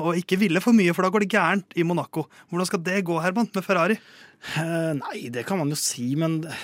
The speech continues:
Speaker 2: det her er vel egentlig mer en bane hvor det, eh, handler om å finne flyten, hvor ikke du nødvendigvis skal race så mye og, og konkurrere sånn sett. Så det handler vel om å finne den her, eh, sona si, da. Og det, det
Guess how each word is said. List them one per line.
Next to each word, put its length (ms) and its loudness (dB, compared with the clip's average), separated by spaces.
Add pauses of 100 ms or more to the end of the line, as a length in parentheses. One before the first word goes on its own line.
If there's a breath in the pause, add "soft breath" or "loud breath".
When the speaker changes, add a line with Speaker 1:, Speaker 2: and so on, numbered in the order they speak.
(140 loud breath)
Speaker 2:
det 240 0
her 160 0
er 200 -6
vel 200 -2
egentlig 400 -6
mer 120 -4
en 120 -6
bane 680 -4
hvor 120 -2
det, 100 -2
eh, 460 -6
handler 280 -6
om 100 -6
å 60 -12
finne 400 -6
flyten, 640 -6
hvor 140 -4
ikke 160 -10
du 60 -2
nødvendigvis 440 -6
skal 580 -4
race 640 -4
så 220 -4
mye 260 -2
og, 180 -6 (320 soft breath)
og 80 -6
konkurrere 600 -2
sånn 160 -4
sett. 160 -4
Så 220 0 (440 loud breath)
det 80 0
handler 300 -2
vel 120 2
om 120 2
å 60 -2
finne 340 -2
den 160 -2
her, 140 -4
eh, 340 -4
sona 560 -2
si, 140 -4
da. 100 -6 (160)
Og 100 -6
det, 140 -2 (640)
det 140 -4